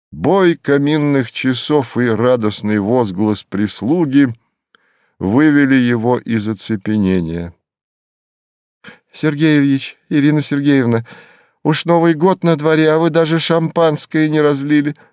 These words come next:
заглянула в комнату улыбающаяся Глаша и заспешила к окну. «Вон, я все двери нараспашку открыла, и окно надобно тоже открыть», дёрнула за ручку оконной рамы. «Счастье в дом впускаю»,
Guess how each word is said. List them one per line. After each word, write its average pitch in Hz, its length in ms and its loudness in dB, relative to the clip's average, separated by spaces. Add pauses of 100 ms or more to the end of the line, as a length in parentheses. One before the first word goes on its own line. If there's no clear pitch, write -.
(400)
заглянула 113 600 0
в - 80 -12
комнату 110 540 -2
улыбающаяся 104 920 -2
Глаша 131 400 -2
и - 240 -4
заспешила 113 760 -6
к - 80 -8
окну. 101 340 -6 (680)
«Вон, 160 320 0
я 156 240 0
все 160 220 -4
двери 147 320 0
нараспашку 139 640 -2
открыла, 120 480 -2 (320)
и 143 80 0
окно 147 540 0
надобно 135 580 -2
тоже 131 420 -2
открыть», 123 520 -4 (500)
дёрнула 101 600 -2
за 92 140 -6
ручку 98 300 -6
оконной 98 480 -2
рамы. 92 300 -4 (680)
«Счастье 180 840 -2
в 143 100 -8
дом 143 380 0
впускаю», 135 840 -4